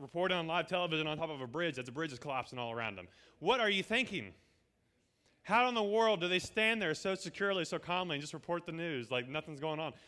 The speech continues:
Now we know why. Some of them fake it. But now, seriously, though, these guys, like, put themselves in the worst conditions. What we've been talking about the last couple of weeks is this idea of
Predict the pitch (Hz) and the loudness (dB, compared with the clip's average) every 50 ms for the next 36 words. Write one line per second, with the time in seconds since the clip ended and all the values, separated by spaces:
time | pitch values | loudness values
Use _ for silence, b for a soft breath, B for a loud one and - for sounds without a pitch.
0 | B B 127 131 139 139 131 127 120 120 113 107 104 104 98 92 - - 123 117 | B B -2 0 2 2 2 0 0 -2 -2 -2 0 -2 -2 -2 -4 -6 -10 -10
1 | 110 104 95 - - 127 110 98 - 104 104 b b b b b - 139 135 139 | -10 -10 -10 -2 -2 -2 -2 -2 -6 -12 -12 b b b b b -8 -4 -2 0
2 | 143 147 - - - - - - 214 220 220 214 - 180 127 120 107 98 92 92 | 0 -2 -2 -6 -20 -14 -6 0 2 2 2 2 -2 -4 -2 0 0 0 -2 -4
3 | - b b b b b b b b b - 170 190 175 143 196 190 196 196 190 | -10 b b b b b b b b b -4 -4 -2 0 4 6 6 8 8 6
4 | 175 160 160 131 - - 196 190 220 190 180 - 165 160 165 165 147 151 147 135 | 6 2 0 -2 0 -4 -4 -2 -2 -4 -2 0 2 4 4 4 2 -2 -4 -2
5 | 135 147 160 - - 151 139 151 165 - - - 95 90 87 - - - _ b | -2 -2 -2 -2 -4 -8 -6 -6 -6 -6 -6 -12 -12 -12 -12 -16 -18 -18 _ b
6 | b b b b b _ _ _ _ _ _ _ _ - 151 165 170 208 233 185 | b b b b b _ _ _ _ _ _ _ _ -6 -6 -2 -2 -2 -2 0
7 | 202 175 160 - 180 180 180 - 170 139 127 131 127 127 123 - 120 123 135 151 | -2 -2 0 2 2 0 0 0 -4 -2 0 2 2 0 0 -4 -4 0 2 2
8 | 156 151 - - 160 135 143 123 120 123 120 110 - - - - - _ _ _ | 2 0 0 -4 -6 -6 -4 -6 -4 -2 -4 -4 -6 -10 -14 -14 -16 _ _ _
9 | _ _ _ _ _ _ _ _ _ _ - 131 123 135 120 - 151 147 143 160 | _ _ _ _ _ _ _ _ _ _ -10 -8 -8 -6 0 2 2 2 2 2
10 | 180 180 156 | 2 2 2